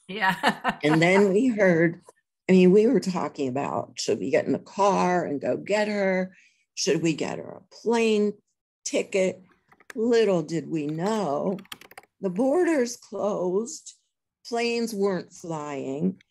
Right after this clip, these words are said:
Speaker 2: and it was a really odd feeling to know that I didn't have access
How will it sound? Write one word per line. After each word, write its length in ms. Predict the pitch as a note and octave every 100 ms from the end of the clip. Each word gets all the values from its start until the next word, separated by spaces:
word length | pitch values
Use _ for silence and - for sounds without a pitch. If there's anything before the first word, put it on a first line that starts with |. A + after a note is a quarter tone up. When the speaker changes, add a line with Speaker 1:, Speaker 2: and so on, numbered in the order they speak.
| - - - -
Speaker 2:
and 100 | F#3+
it 120 | C#3
was 200 | F#3+ F#3
a 80 | D#3
really 880 | D3+ E3 G3+ B3 C#4 C#4 C4+ A3 _
odd 540 | - F3+ F3+ F3+ D#3+ -
feeling 640 | - F#3 F3+ C#3+ B2 D3+ _ _ _ _ - -
to 520 | - F3+ F3 E3 D#3+ - - - - -
know 440 | F3+ G3 F#3+ F#3+
that 180 | E3 -
I 120 | E3+ D#3+
didn't 380 | D#3+ F3 E3 F3+
have 300 | F#3 D#3+ -
access 840 | F#3+ G#3+ - - - - - -